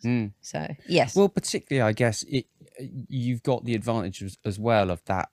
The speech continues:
Speaker 1: initial period of training, that initial two years, if you like,
Speaker 2: Yeah.
Speaker 1: where you come from never having lifted a weight, and you just, that your, your, your rate of progress
Speaker 2: Progress,
Speaker 1: is
Speaker 2: yeah.
Speaker 1: so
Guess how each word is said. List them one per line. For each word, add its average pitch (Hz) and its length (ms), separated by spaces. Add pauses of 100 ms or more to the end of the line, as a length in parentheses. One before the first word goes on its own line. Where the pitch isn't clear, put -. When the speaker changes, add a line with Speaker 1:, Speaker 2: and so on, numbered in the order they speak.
Speaker 1:
initial 107 540
period 95 320
of 90 100
training, 92 440
that 73 120
initial 113 300
two - 260
years, 98 460
if - 120
you 85 80
like, - 380 (340)
Speaker 2:
Yeah. 160 140
Speaker 1:
where 98 120
you 101 160
come 123 220
from 101 380
never 123 220
having 95 260
lifted 90 280
a 90 40
weight, 87 360
and 101 140
you 101 120
just, - 500 (100)
that 120 220
your, 120 320
your, 110 260 (200)
your 110 240
rate 131 500
of 90 200
progress 139 540
Speaker 2:
Progress, - 340
Speaker 1:
is 147 60
Speaker 2:
yeah. 143 200
Speaker 1:
so 92 120